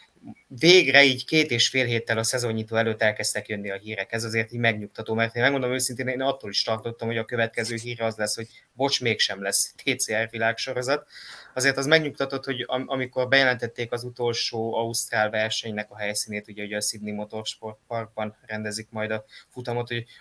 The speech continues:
csak szóltak volna már nekik, hogy figyelj, ne jelentsetek be semmit, mert nem lesz semmi, ö, sorozat. De egyelőre még mindig azért eléggé foghíjas a mezőny. Összesen, hogyha jól számoltam, akkor nyolc versenyző van bejelentve. Ugye a négy Lynk and Co,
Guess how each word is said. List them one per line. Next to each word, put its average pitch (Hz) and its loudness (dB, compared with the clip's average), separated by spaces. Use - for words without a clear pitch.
csak 170 6
szóltak 135 0
volna 120 2
már 113 4
nekik, 117 -4
hogy 113 -2
figyelj, 123 2
ne 120 2
jelentsetek 110 -4
be 117 0
semmit, 113 -2
mert 107 -6
nem 113 0
lesz 110 -2
semmi, 113 -4
ö, 117 -8
sorozat. 127 -2
De 160 8
egyelőre 165 8
még 165 4
mindig 254 0
azért 117 2
eléggé 110 2
foghíjas 101 -6
a 110 -6
mezőny. 113 -4
Összesen, 123 -2
hogyha 110 -8
jól 120 0
számoltam, 113 -2
akkor 110 -8
nyolc 107 -2
versenyző 104 -6
van 98 -8
bejelentve. 131 0
Ugye 113 -4
a 107 -2
négy 110 -2
Lynk 131 -6
and 143 -2
Co, 135 -4